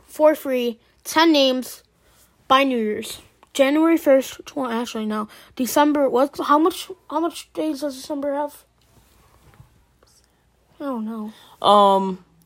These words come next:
Speaker 2: like, thirty, thirty-one?
Speaker 1: Thirty, yeah, thirty-one. Uh-huh. So, by the thirty-first of, um, December, on New Year's,
Speaker 2: Thirty-one.
Speaker 1: New Year's night, New Year's Eve, we'll pick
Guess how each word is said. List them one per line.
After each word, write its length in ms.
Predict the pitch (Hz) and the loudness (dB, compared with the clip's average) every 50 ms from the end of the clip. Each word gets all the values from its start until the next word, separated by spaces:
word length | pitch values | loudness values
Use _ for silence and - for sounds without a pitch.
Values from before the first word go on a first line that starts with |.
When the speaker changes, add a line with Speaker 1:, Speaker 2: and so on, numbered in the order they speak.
| - - _ _ _ _ _ _ _ _ _ _ _ _ _ _ _ _ _ - | -20 -20 _ _ _ _ _ _ _ _ _ _ _ _ _ _ _ _ _ -20
Speaker 2:
like, 140 | 185 175 _ | -20 -18 _
thirty, 960 | - - - - - - - - - 196 208 214 220 220 208 208 202 208 214 | -20 -20 -20 -20 -20 -18 -14 -12 -12 -10 -8 -8 -8 -8 -8 -8 -10 -14 -16
thirty-one? 720 | - _ - 190 185 185 185 190 190 196 196 208 214 214 - _ _ _ _ _ _ _ _ _ - _ _ _ _ | -16 _ -16 -14 -14 -14 -14 -14 -14 -14 -12 -12 -14 -14 -16 _ _ _ _ _ _ _ _ _ -20 _ _ _ _
Speaker 1:
Thirty, 220 | - 294 285 262 254 | -4 -2 -2 -2 -2
yeah, 160 | 262 240 220 | -4 -6 -6
thirty-one. 460 | 220 - 269 240 220 214 208 220 220 - _ _ _ _ _ - | -6 -6 -8 -8 -8 -8 -10 -12 -16 -18 _ _ _ _ _ -10
Uh-huh. 180 | 311 277 302 294 - - - - _ _ _ _ | -8 -8 -8 -10 -12 -18 -20 -20 _ _ _ _
So, 300 | - - 311 285 277 277 | -2 0 2 4 4 4
by 280 | 240 285 285 285 285 | 6 6 6 6 4
the 100 | 277 269 | 0 -2
thirty-first 720 | - - 320 339 339 339 - 330 320 320 302 - - - | -4 -2 0 2 2 2 2 0 -2 -2 -2 -4 -8 -2
of, 320 | 294 269 277 277 247 240 285 | 2 4 4 4 2 0 -2
um, 420 | - 262 262 254 254 254 247 226 | 0 2 2 2 2 0 -4 -6
December, 560 | 220 220 214 277 262 262 254 262 262 254 247 _ _ _ _ _ _ _ _ _ _ _ _ _ _ _ _ _ _ _ _ _ _ - | -8 -6 -6 -4 -2 0 2 2 2 0 -2 _ _ _ _ _ _ _ _ _ _ _ _ _ _ _ _ _ _ _ _ _ _ 0
on 120 | 320 302 | 2 4
New 100 | 302 330 | 6 6
Year's, 240 | 320 320 330 311 262 | 6 6 4 2 0
Speaker 2:
Thirty-one. 140 | 269 247 269 | 0 2 4
Speaker 1:
New 120 | 330 359 | 6 8
Year's 260 | 359 359 359 339 277 | 8 6 6 4 2
night, 380 | 311 311 311 311 302 - - - _ _ _ _ _ | 2 2 4 4 4 2 0 -6 _ _ _ _ _
New 120 | - 285 302 | -6 -4 -2
Year's 180 | 311 311 269 | -2 -2 -2
Eve, 220 | 277 311 302 277 254 | 0 0 0 0 2
we'll 160 | 269 277 262 | 2 2 2
pick 500 | - - 311 269 269 - - - - - | 2 4 2 2 2 0 -8 -18 -20 -20